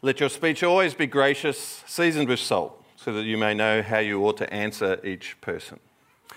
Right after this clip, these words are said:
Well, when I was a kid, I went to a Christian school in the western suburbs of Melbourne, uh, called Heathsdale Christian College,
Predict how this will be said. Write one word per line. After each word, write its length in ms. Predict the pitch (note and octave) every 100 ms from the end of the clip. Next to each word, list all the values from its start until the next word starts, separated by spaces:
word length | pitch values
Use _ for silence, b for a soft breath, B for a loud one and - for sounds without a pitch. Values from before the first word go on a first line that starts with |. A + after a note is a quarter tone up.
| B B B B B B B -
Well, 140 | F3+
when 80 | F#3
I 40 |
was 120 | C#4+ G#3+
a 40 |
kid, 260 | G3 C#3 G2+
I 180 | C3
went 160 | D#3 E3+
to 240 | D#3+ C3+ B2
a 60 |
Christian 320 | - B3 F#3
school 400 | D3 - A#2 F3
in 180 | - B2+
the 80 | A#2
western 260 | C3 B2+ B2
suburbs 440 | B2+ A2+ G#2+ -
of 360 | A2+ A2 G2+ - -
Melbourne, 460 | B2 C3 C#3+ A3 F#4+ - -
uh, 220 | A2+ A2
called 280 | A#2 A2 G#2
Heathsdale 580 | - F3 - D#3 C#3+ D3
Christian 320 | - F3 D#3
College, 440 | D3 E3+ F#3+ A#3